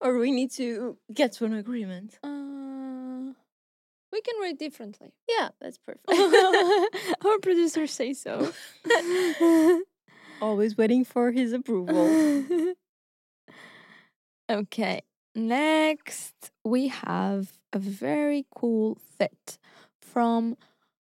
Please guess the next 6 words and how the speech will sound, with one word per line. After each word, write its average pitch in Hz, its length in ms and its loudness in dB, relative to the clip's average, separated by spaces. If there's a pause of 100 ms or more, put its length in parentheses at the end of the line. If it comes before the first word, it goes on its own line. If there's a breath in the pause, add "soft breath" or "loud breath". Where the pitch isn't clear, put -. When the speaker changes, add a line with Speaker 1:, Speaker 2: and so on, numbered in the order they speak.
(340)
Speaker 2:
Rin 311 580 -4
So 277 640 0
I 254 260 0
D. 202 440 -8 (200)
Speaker 1:
<laughs> - 180 -12
Love 294 120 -2